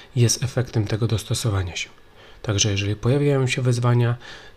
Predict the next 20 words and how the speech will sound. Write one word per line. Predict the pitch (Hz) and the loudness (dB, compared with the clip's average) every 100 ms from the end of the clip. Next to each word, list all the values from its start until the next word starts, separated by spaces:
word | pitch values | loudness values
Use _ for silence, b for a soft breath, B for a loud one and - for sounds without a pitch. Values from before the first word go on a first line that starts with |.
| - | 0
to | 156 | 0
dobrze | 139 147 131 127 | 4 2 2 -4
sportowcy | - 123 120 107 - 104 | -2 -2 -2 -4 -2 0
nie | 101 117 | 2 4
narzekają, | 113 101 - 104 101 98 | 2 0 0 0 0 -2
tylko | - 117 120 | -4 -2 -2
szukają | - 135 117 107 | -2 0 2 2
rozwiązań, | 107 104 107 101 110 127 | -2 -2 0 0 -2 -2
aby | 113 101 | -4 -2
zaadaptować | 95 139 143 131 - 127 117 - | -2 -2 -2 -4 -2 0 0 0
się | 120 | 0
do | 113 | 0
danej | 107 104 101 | 0 2 0
sytuacji | 95 - 101 95 - 101 B B B B - | -2 -4 -2 -2 -2 -6 B B B B 0
i | 131 | 2
dalej | 117 107 104 | 4 2 0
pokazać | - 107 101 104 98 | -2 -4 -2 -2 -2
się | - 92 90 | 0 0 2
z | |
jak | 113 117 117 | 2 2 0